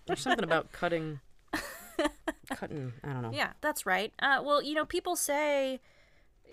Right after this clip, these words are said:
Speaker 2: you know, when you're new to teaching, your first year is like a clusterfuck, and you don't know what's going on, and you
Speaker 1: It's
Speaker 2: just,
Speaker 1: actual
Speaker 2: it's
Speaker 1: worst.
Speaker 2: just about survival, right?
Speaker 1: Yeah.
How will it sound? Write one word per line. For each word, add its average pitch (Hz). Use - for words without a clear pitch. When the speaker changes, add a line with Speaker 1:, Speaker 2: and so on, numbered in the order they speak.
Speaker 2:
you 285
know, 254
when 247
you're 247
new 254
to 285
teaching, 202
your 233
first 262
year 247
is 247
like 214
a 226
clusterfuck, 185
and 185
you 185
don't 196
know 233
what's 220
going 208
on, 170
and 180
you 185
Speaker 1:
It's -
Speaker 2:
just, 202
Speaker 1:
actual -
Speaker 2:
it's -
Speaker 1:
worst. -
Speaker 2:
just 233
about 214
survival, 170
right? 180
Speaker 1:
Yeah. 127